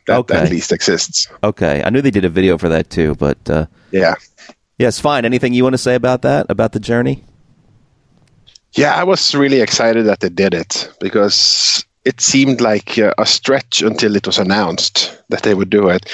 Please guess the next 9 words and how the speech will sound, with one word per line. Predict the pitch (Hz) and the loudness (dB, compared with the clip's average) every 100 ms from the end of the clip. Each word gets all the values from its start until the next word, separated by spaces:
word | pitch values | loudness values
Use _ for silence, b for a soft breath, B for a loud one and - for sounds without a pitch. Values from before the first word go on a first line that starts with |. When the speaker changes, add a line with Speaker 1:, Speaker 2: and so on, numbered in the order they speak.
| B - | B -6
Speaker 1:
I | |
thought | 120 139 139 | 0 0 2
it | 127 | 0
was | 113 | 0
so | 131 | 2
important | 120 110 107 110 107 - | 0 2 0 0 -4 -4
to | 98 | -4
validate | 98 107 104 92 90 - - _ | -2 0 0 0 0 -2 -12 _
this | 92 104 117 - - | -8 -2 -2 0 -4